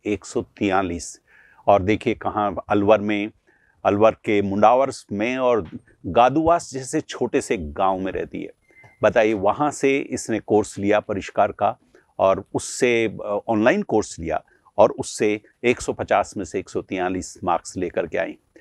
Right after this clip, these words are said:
अ, स्वागत है हेमलता। बेटा, तुमने बहुत बड़ा काम किया, ये तो बहुत बड़ा अचीवमेंट है। सोलह लाख लोग जहाँ बैठ रहे हों, उन लाखों लोगों में से और एक सौ तियालीस, ये कैसे संभव हुआ बेटा?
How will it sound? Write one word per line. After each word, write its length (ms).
अ, 160
स्वागत 440
है 80
हेमलता। 540
बेटा, 300
तुमने 320
बहुत 340
बड़ा 260
काम 240
किया, 220
ये 100
तो 120
बहुत 260
बड़ा 200
अचीवमेंट 520
है। 120
सोलह 340
लाख 360
लोग 240
जहाँ 260
बैठ 260
रहे 100
हों, 160
उन 200
लाखों 360
लोगों 380
में 400
से 460
और 400
एक 180
सौ 140
तियालीस, 640
ये 60
कैसे 380
संभव 300
हुआ 200
बेटा? 280